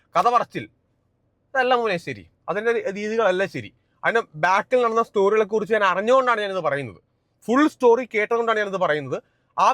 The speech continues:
പെണ്ണും ആ ചെറുക്കനും കാണിച്ചത് ഹൺഡ്രഡ് പെർസെന്റേജ് തെമ്മാടിത്തരം മാത്രമാണ്. നിങ്ങളെ സപ്പോർട്ട് ചെയ്യാനായിട്ട് ആൾക്കാരുണ്ടാവും. നാളെ ചിലപ്പോൾ രണ്ട് ഫാമിലിയും, ഞാൻ അങ്ങനെയാണ് ആഗ്രഹിക്കുന്നത്, ഇവര്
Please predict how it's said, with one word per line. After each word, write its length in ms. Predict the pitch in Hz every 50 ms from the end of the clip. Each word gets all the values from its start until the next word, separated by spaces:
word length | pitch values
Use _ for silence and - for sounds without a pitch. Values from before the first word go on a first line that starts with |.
| - -
പെണ്ണും 400 | 226 226 220 226 254 269 - 185
ആ 60 | 202
ചെറുക്കനും 480 | 208 - 208 202 190 170 220 226 226 214
കാണിച്ചത് 360 | 202 190 185 170 170 190 247
ഹൺഡ്രഡ് 480 | 262 - 233 254 294 311 294 - - -
പെർസെന്റേജ് 600 | 269 240 - 247 233 220 226 208 202 170 202 220 226 - _ _ _ _ _ _ _ _ -
തെമ്മാടിത്തരം 920 | 220 226 233 254 262 269 269 254 220 202 185 175 170 - 190 185 185 147 - 135
മാത്രമാണ്. 560 | 147 151 151 151 147 - 170 151 131 107 - _ _ _ _ _ _ _ _ _ _
നിങ്ങളെ 220 | 175 190 226 247 254
സപ്പോർട്ട് 380 | 247 247 226 - 247 247 240
ചെയ്യാനായിട്ട് 200 | 247 240 247 233
ആൾക്കാരുണ്ടാവും. 680 | 254 240 233 226 254 247 233 233 233 247 233 160 110 101 _ _ _ _ _ _
നാളെ 200 | 180 202 220 247
ചിലപ്പോൾ 260 | 240 254 247 220 247 240
രണ്ട് 180 | 226 226 226 254
ഫാമിലിയും, 540 | 254 240 226 220 233 226 233 226 220 - - _ _ _ -
ഞാൻ 80 | 226
അങ്ങനെയാണ് 300 | 247 247 262 277 269 262
ആഗ്രഹിക്കുന്നത്, 540 | 247 226 208 196 202 190 160 170 156 131 147
ഇവര് 280 | 160 170 185 196 202